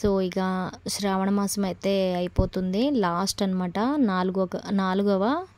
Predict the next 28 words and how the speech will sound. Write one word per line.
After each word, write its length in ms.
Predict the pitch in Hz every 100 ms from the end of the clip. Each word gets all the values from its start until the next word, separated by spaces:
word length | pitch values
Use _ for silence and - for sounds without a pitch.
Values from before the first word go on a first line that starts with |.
| -
శ్రావణ 360 | 208 175 180
శుక్రవారం 600 | 190 - 180 180 175 175
ఈరోజు. 500 | 175 175 - 175 254 - - - - -
So, 200 | - 226
ఈరోజైతే 760 | 214 202 196 190 196 190 220 226
నేను 580 | 208 202 196 196 190 - -
పూజ 200 | 202 190 196
ఎలా 340 | 196 190 196 190
చేసుకున్నాను, 720 | 185 - 196 190 190 185 202
ఏంటి 560 | 214 190 180 175 196 202
అనేదైతే 760 | 202 196 190 175 180 - 262 285 - - -
ఈ 160 | 226 220
వీడియోలో 420 | 196 190 196 196
అయితే 320 | 180 - 196
ఉండబోతుంది. 960 | 196 175 175 170 165 - 175 190 262 311 - - - -
So, 380 | 208 190 180 180
కాబట్టి 420 | 180 185 180 175
ఈ 240 | 226 220 202
వీడియో 240 | 202 190
నచ్చితే 440 | 175 180 196 -
తప్పకుండా 680 | 220 - 175 - 180 185 214
లైక్ 400 | 262 190 175 -
చేయండి. 300 | 185 185 214
అలాగే 340 | 247 170 170
ఛానల్ని 460 | 202 - 175 180 185
కూడా 220 | 185 214
సబ్స్క్రైబ్ 560 | 269 208 - 185 185 185
చేసుకోండి. 560 | 180 - 175 190 294